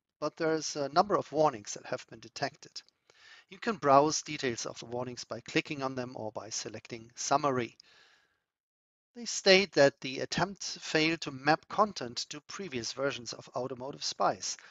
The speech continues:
for instance three point oh or two point five. This is a capability of Stages to preserve reference model mappings when updating reference model versions. Since there are no previous versions, you can safely ignore all warnings.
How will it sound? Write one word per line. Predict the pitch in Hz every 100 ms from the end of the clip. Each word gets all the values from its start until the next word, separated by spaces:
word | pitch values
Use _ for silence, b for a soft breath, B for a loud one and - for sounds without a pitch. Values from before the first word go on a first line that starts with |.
| B
for | - 131
instance | 127 - 135 - - _
three | - 139 123
point | 104 -
oh | 127 147 165
or | 120 110 -
two | -
point | - -
five. | - 147 120 - - _ _ _ b b b b b b
This | 247
is | 240 -
a |
capability | 180 160 147 117 135 156 151
of | 127
Stages | - 139 127 127 - - B B B
to | 170
preserve | - 214 156 208 190 -
reference | 131 139 139 123 -
model | 139 127
mappings | 127 147 - 107 113 -
when | 139 135
updating | 165 - - 139 131 113
reference | 117 - 123 -
model | 123 139
versions. | 147 190 120 104 - - _ _ _ b b b
Since | - 175 170 -
there | 147
are | 196 233
no | 196 113
previous | - 110 113 -
versions, | 120 113 135 220 - -
you | 240
can | 196 185
safely | - 139 127 - 113 -
ignore | 123 - 113 127 117
all | 117 117
warnings. | 110 135 135 110 - -